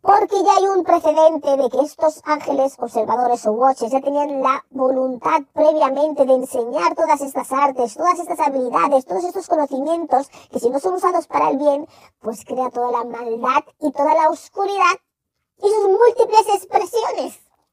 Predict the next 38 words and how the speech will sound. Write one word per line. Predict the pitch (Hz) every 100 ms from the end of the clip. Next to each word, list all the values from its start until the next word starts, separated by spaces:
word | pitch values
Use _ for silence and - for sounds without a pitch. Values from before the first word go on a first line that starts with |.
| _ _
que | 277
es | 294
lo | 311
que | 302 294 - _ _ - - - _ _ _ -
usan | 440 466 339 294 302 320
en | 302 330
diferentes | 359 339 320 320 320 302 311
medios | 294 349 339 262 262 269
de | 226
la | 220 -
televisión, | - 185 - - - 392 339 311 302 262
del | 226 233
día | 240 -
a |
día, | - 320 339 294 277
de | 262
esa | 262 233
manipulación | 233 233 233 - 254
en | 214 208
masa | 262 320 247
y | 254
de | -
todas | 262 277
esas | 285 277 -
cosas, | 302 294 285 - - - _
porque | 233 226
son | 240
conocimientos | 233 247 254 247 254 247 - 240 - _ _ _ _
que | -
provienen | 254 240 254 277 294
de | 254 247
estos | 269 - 269
ángeles | 262 233 254 254
observadores | - 240 226 233 269 285
y |
de | 233
estos | 240 247
espíritus, | 240 - - 370 269 214 -